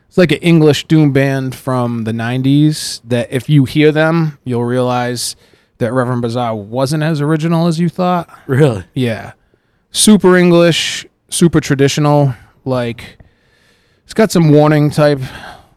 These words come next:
Speaker 1: vibes to it, but it's not that slow. I paid, like, mad money for that. It still hasn't been reissued either.
Speaker 2: Really?
Speaker 1: Yeah. And then there was another band from that era called Paramecium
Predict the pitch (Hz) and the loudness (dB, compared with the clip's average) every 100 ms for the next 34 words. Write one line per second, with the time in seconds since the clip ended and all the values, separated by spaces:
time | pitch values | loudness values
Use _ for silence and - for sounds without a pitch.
0 | _ _ 143 147 143 - 160 156 147 - | _ _ -2 0 0 -4 0 0 0 -6
1 | - 117 - 127 120 110 117 104 - 127 | -14 -14 -10 -10 -10 -8 -8 -6 -6 -4
2 | 123 123 120 _ _ _ - 120 - 131 | -2 -4 -6 _ _ _ -10 -10 -4 -4
3 | 117 113 104 113 107 110 107 104 117 131 | -4 -8 -10 -10 -10 -10 -12 -10 -8 -2
4 | 202 175 143 120 123 120 113 110 - 101 | 2 4 2 -2 -4 -4 -4 -6 -8 -10
5 | 101 95 - _ - 107 123 107 90 - | -10 -12 -16 _ -6 0 2 0 -4 -12
6 | 95 123 _ _ _ _ - 127 139 139 | -20 -20 _ _ _ _ -12 -6 -2 -2
7 | 127 127 147 202 156 143 135 127 123 120 | -2 -2 0 0 0 -2 -4 -6 -10 -12
8 | 120 117 113 123 110 - 143 127 123 131 | -8 -8 -6 -6 -6 -4 -2 0 -2 -2
9 | 110 120 104 104 | -4 -6 -6 -10